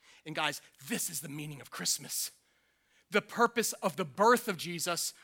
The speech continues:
was ultimately the death of Jesus. The meaning of God's incarnation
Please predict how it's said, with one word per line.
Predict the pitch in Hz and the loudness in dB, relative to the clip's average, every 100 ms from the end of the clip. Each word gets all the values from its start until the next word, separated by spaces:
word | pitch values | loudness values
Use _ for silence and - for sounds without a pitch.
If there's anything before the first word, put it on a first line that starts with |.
| - | -4
was | 185 | 2
ultimately | 196 190 190 185 - - 190 | 2 2 0 0 0 -8 -6
the | |
death | 156 190 165 - | 2 2 2 -2
of | - | -12
Jesus. | 127 117 - - - - _ _ _ _ _ - - - | -14 -14 -16 -14 -14 -16 _ _ _ _ _ -20 -18 -6
The | 185 | 0
meaning | 220 226 220 | 2 4 4
of | 190 - - | 2 0 2
God's | 214 208 - | 8 8 6
incarnation | 240 277 262 208 196 165 160 - 202 | 4 4 4 2 2 2 0 0 -2